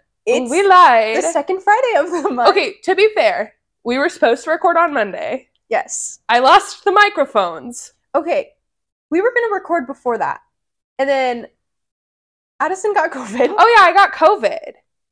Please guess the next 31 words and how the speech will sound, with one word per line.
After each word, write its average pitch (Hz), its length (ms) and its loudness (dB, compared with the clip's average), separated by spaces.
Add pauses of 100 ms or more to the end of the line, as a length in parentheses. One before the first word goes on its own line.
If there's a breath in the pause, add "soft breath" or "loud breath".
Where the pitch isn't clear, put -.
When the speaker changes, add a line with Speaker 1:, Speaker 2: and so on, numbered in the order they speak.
Speaker 2:
I 233 60 -6
don't 233 80 0
have 330 160 -2
covid 226 220 -4
anymore. 233 420 -6
Speaker 1:
She's 339 320 -6
so 440 180 -2
lame 339 220 -2
and 269 80 -6
got 240 220 -2
covid 262 340 -8
three 254 220 -6
years 285 200 -4
after 262 260 -2
covid 214 520 -6
started. 165 460 -6 (200)
Speaker 2:
I 254 100 -10
had 294 260 -2
not 277 240 -2
had 240 220 -2
it. 175 180 -6 (760)
You 302 120 -2
cannot 339 340 -2
make 311 160 -4
fun 277 140 0
of 262 60 -2
me. 202 100 -6
I 214 140 -4
almost 311 340 -2
died. 202 560 0
<laughs> - 60 -20